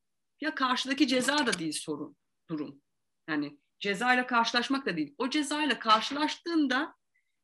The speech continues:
benim yapacağım şeyi merak ediyordum. Korkacak mıyım? Saldıracak mıyım? Korktuğum halde mi saldıracağım? Ya da bunlardan çok çok bağımsız duygularla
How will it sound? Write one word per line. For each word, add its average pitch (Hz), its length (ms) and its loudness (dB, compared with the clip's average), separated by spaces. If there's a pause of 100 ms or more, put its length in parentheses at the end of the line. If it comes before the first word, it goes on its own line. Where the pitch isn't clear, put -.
benim 269 360 4
yapacağım 269 560 2
şeyi 240 640 -2 (1000)
merak 151 380 -2
ediyordum. 139 540 -10 (520)
Korkacak 220 600 -4
mıyım? 247 360 -4 (760)
Saldıracak 185 800 -4
mıyım? 226 380 -6 (1300)
Korktuğum 233 500 4
halde 254 400 6
mi 269 80 4
saldıracağım? 170 720 -4 (1400)
Ya 226 140 0
da 226 100 2
bunlardan 233 500 2
çok 262 260 -6
çok 190 200 -6
bağımsız 208 480 0
duygularla 190 800 0